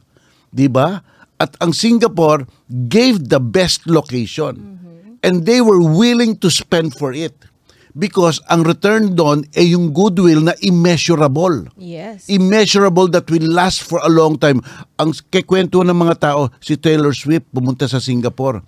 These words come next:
Speaker 1: nag-perform.
Speaker 2: Mm-hmm.
Speaker 1: It will last for such a long time. Di ba? And people will go to Singapore. Wh-, why did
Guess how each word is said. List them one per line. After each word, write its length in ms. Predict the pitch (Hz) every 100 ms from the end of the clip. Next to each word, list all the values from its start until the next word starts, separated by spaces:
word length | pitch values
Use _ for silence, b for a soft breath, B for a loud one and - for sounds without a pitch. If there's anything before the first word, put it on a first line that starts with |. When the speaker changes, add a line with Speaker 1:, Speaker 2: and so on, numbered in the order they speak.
| -
Speaker 1:
nag-perform. 720 | 123 110 127 101 - 113 117 82 _ 214
Speaker 2:
Mm-hmm. 400 | 214 196 180 175
Speaker 1:
It 160 | 170 170
will 80 | 165
last 320 | 151 156 -
for 160 | 131 135
such 320 | 151 147 -
a 80 | 117
long 400 | 120 131 131 127
time. 400 | - 120 117 92 71 _ B B 127
Di 240 | - 123 107
ba? 320 | 113 143 156 - _ -
And 160 | 151 147
people 400 | 208 - 190 151
will 160 | 139
go 160 | 123 170
to 80 | 170
Singapore. 640 | - 143 135 127 170 156
Wh-, 380 | 107 139 190 -
why 240 | 156 202
did 240 | 214 185